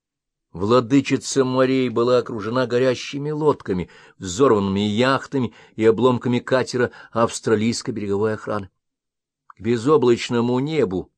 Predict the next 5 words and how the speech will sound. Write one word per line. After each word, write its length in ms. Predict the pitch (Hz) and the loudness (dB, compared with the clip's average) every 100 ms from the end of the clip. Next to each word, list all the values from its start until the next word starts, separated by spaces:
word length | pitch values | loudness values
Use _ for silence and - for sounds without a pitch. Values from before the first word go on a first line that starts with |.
| _ _ _ _ _ _ _ | _ _ _ _ _ _ _
поднимались 460 | - 90 98 95 | -10 -4 -2 -2
густые 400 | 87 95 - 165 | -4 -8 -6 -8
клубы 260 | 156 143 139 | -6 -6 -6
чёрного 460 | - 127 120 117 113 | -6 -8 -6 -8 -6
дыма. 260 | 104 85 | -6 -8